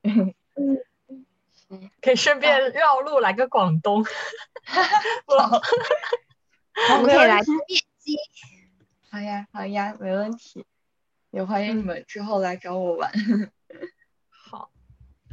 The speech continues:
Speaker 2: 好的。呃，说到，说到回国，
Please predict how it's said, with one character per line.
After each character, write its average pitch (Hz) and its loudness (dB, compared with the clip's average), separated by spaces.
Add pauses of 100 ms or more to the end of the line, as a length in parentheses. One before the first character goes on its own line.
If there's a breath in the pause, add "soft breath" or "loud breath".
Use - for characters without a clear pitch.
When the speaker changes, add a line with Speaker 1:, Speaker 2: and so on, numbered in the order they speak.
(180)
Speaker 2:
好 - -20 (100)
的。 226 -6 (560)
呃， - -6 (600)
说 294 -2
到， 269 0
说 262 -14
到 240 -4
回 214 -2
国， 185 -6